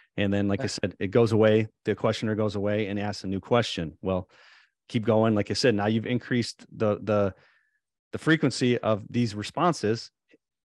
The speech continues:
Speaker 1: to these questions. So then, like I said, now you're down back into the yes train, and now you're giving bad answers because, as you know, the six or seven "it depends" or other answers are, are not gonna be ones that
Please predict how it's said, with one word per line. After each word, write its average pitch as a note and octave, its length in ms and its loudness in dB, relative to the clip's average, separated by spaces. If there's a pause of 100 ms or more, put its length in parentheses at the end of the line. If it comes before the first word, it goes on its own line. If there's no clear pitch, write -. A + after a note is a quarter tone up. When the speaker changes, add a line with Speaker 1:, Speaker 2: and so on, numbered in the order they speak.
(140)
Speaker 1:
to A#2+ 140 -2
these G#2 160 -2
questions. F#2 520 0
So G2+ 380 2
then, G#2+ 280 4
like G2 140 2
I G2+ 40 -4
said, G2+ 180 0
now G2+ 80 2
you're G2 140 2
down G2 340 0 (360)
back G#2+ 200 -2
into G2+ 180 -4
the F#2+ 60 2
yes A2 240 2
train, G2 380 -2
and F#2 320 -6 (560)
now A2 100 4
you're G#2 120 6
giving G#2 240 6
bad G#2 180 4
answers A2 340 2
because, G2+ 320 -2
as F#2 120 -2
you B2 100 2
know, G#2 240 0
the F#2 100 -6
six - 300 -8
or G#2 60 -4
seven G2+ 340 2
"it G2 100 -2
depends" G#2 600 -2 (500)
or G2+ 160 2
other G#2 240 6
answers F#2+ 680 0 (580)
are, A2+ 160 4
are G#2 420 4
not A2+ 260 0
gonna A2 140 0
be G#2+ 120 0
ones G#2 300 -2
that G2+ 180 -4